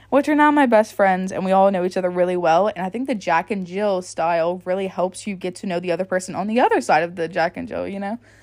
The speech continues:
Uh, so if they have the Jack and Jill, go do that, 'cause that might help you be able to find the right friends, 'cause you guys will get to know them a lot better. 'Cause I, I know a lot of people that were around me, they ended up making friends with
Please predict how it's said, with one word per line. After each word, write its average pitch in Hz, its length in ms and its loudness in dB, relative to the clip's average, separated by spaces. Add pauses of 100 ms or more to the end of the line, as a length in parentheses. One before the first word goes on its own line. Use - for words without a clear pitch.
(400)
Uh, 202 320 4
so 202 160 0
if 254 120 0
they 359 120 0
have 220 220 2
the 349 100 0
Jack 226 220 2
and 226 100 -2
Jill, 240 140 2
go 214 380 0
do 262 220 -4
that, 190 280 0
'cause 214 120 -8
that 233 120 0
might 302 140 -6
help 277 240 -6
you 240 60 -4
be 226 100 -4
able 254 120 -2
to 254 60 -6
find 247 240 -4
the 262 60 -4
right 262 200 -4
friends, 247 420 -8 (440)
'cause 226 120 -6
you 220 60 -6
guys 208 200 2
will 202 80 -8
get 247 120 -4
to 226 100 -6
know 208 120 -2
them 196 140 -4
a 175 60 -6
lot - 180 -6
better. - 240 -6 (600)
'Cause 247 160 -4
I, 240 260 6
I - 20 2
know 302 180 2
a 302 40 2
lot 247 180 6
of 254 80 -4
people 226 380 0
that 185 420 4 (100)
were 190 220 -2
around 233 340 2
me, 202 160 -4
they 190 200 -6
ended 240 260 -4
up 175 100 -2
making 185 320 -8
friends 185 300 -8
with 180 440 -10